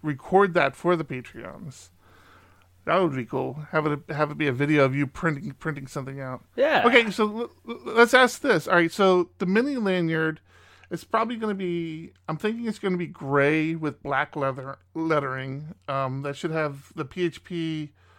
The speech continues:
Speaker 1: Ugly logo and say P H P Ugly on it.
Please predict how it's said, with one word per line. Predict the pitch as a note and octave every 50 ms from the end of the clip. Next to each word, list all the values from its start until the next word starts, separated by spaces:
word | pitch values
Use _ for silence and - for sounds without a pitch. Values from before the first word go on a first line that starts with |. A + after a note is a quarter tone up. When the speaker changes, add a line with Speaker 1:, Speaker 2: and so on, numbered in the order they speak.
| _ _ _ _ -
Speaker 1:
Ugly | E3+ F3 D#3+ E3+ E3+ D#3+
logo | D#3 D3 D3+ D#3 E3 D#3+ D#3+ E3 D#3 D#3+ D#3 D#3 D3+
and | D3 C#3+ C#3 C3+ C3+
say | - - E3 D#3
P | - - - E3+
H | D3 - -
P | - E3+ C#3
Ugly | A#2+ C#3 D#3 D3 D3+ D3 C#3+
on | B2+ C#3 D3 D#3 E3
it. | F3 F#3 -